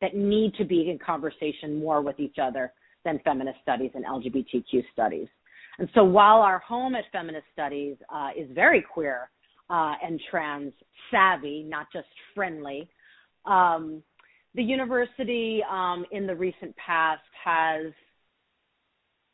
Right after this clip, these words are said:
you know, really hurt our numbers in a sense, because a lot of our minors were from feminist studies majors, not solely, but, um, they created a context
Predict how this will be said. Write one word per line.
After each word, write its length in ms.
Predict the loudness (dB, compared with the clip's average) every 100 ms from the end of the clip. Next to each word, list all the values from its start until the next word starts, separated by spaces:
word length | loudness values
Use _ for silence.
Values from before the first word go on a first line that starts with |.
| _ _
you 120 | -6 -2
know, 120 | 0
really 300 | 4 4 2
hurt 240 | 0 2
our 120 | 2
numbers 380 | 0 -2 -2 -4 -4
in 100 | -12
a 60 | -10
sense, 200 | -12 -12 -12
because 240 | -8 -6 -4
a 40 |
lot 260 | 0 2 2
of 120 | 2
our 140 | 0
minors 400 | 0 -4 -4 -6 -2
were 220 | -2 0
from 220 | -2 -2 -4
feminist 360 | -6 -6 -6 -8
studies 280 | -6 -4 -6
majors, 340 | -6 -10 -8 -4
not 160 | 0 0 0
solely, 520 | 4 6 6 4 0 -4 _ _ _ -2
but, 360 | 6 8 8 2
um, 540 | -2 0 2 0 -2 -8 _ -20 _ _ 2
they 100 | 2
created 500 | 4 4 6 4 0
a 60 | -6 -6
context 500 | -4 -4 -4 -6